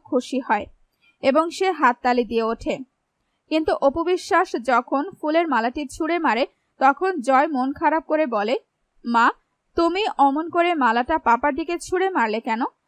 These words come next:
পাপা যদি ব্যথা পেত।" অপু তখন দুষ্টুমি করে বলে, "হ্যাঁ, পাপা ব্যথা পেল, এটা তুমি দেখছো, কিন্তু মাম্মাম যে কাঁদছে সেটা তুমি দেখছো না।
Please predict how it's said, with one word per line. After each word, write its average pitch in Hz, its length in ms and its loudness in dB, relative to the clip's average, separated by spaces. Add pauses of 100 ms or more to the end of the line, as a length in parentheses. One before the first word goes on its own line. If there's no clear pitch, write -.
(180)
পাপা 269 240 4
যদি 370 240 -2
ব্যথা 247 340 -2
পেত।" - 240 -4 (720)
অপু 277 240 2
তখন 381 360 2
দুষ্টুমি 302 400 -2
করে 294 240 2
বলে, 233 260 -2 (500)
"হ্যাঁ, 320 220 4
পাপা 349 340 2
ব্যথা 262 360 0
পেল, 226 220 -4 (380)
এটা 277 220 2
তুমি 359 240 -4
দেখছো, 226 440 -4 (280)
কিন্তু 330 260 -2
মাম্মাম 277 460 2 (100)
যে 339 180 -4
কাঁদছে 254 460 -2 (120)
সেটা 339 320 -4
তুমি 339 220 -6
দেখছো 226 380 -6
না। 208 120 -4